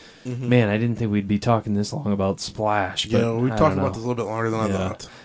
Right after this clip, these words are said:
Speaker 2: But, uh, all right, our, our, our next news story that we just wanted to quickly discuss is, uh, uh,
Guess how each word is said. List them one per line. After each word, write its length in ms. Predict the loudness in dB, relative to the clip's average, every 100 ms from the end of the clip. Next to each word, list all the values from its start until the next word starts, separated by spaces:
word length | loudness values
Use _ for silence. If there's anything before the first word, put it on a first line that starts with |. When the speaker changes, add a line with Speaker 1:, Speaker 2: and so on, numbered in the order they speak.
| 2
Speaker 2:
But, 340 | 6 6 6 4
uh, 300 | 6 6 6
all 100 | 8
right, 180 | 8 10
our, 180 | 8 8
our, 340 | 10 10 10
our 180 | 10 8
next 460 | 8 8 6 0 6
news 320 | 10 10 10
story 320 | 10 10 10
that 140 | 8
we 100 | 6
just 180 | 4 4
wanted 160 | 4 4
to 60 | 2
quickly 400 | 2 2 4 2
discuss 580 | 2 0 2 2 2
is, 320 | 0 0 2 2
uh, 320 | 4 2 -2 -6 -20 -20
uh, 40 | _